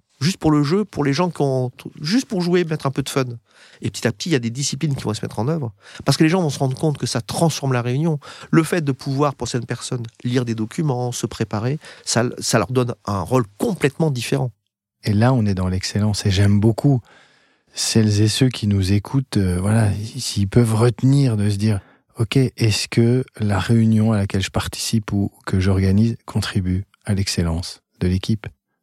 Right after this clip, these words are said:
Speaker 2: À un moment donné, comment on monte un peu le curseur ?
Speaker 1: À chaque fois. Synchronisation des agendas, réunion compliquée, comment je peux t'aider ? <laughs> Gestion. Moi, j'ai eu la chance d'être dans une, une, une entrep-, enfin, une, une entreprise performante, mais avec une équipe super performante.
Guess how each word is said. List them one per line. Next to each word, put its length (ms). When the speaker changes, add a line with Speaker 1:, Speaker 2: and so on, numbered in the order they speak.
Speaker 2:
À 60
un 40
moment 240
donné, 240
comment 380
on 200
monte 240
un 80
peu 100
le 80
curseur ? 480
Speaker 1:
À 100
chaque 220
fois. 200
Synchronisation 760
des 140
agendas, 440
réunion 360
compliquée, 680
comment 200
je 80
peux 120
t'aider ? 640
<laughs> 720
Gestion. 580
Moi, 120
j'ai 60
eu 40
la 60
chance 180
d'être 140
dans 160
une, 220
une, 220
une 180
entrep-, 300
enfin, 160
une, 320
une 120
entreprise 360
performante, 360
mais 80
avec 140
une 80
équipe 280
super 440
performante. 640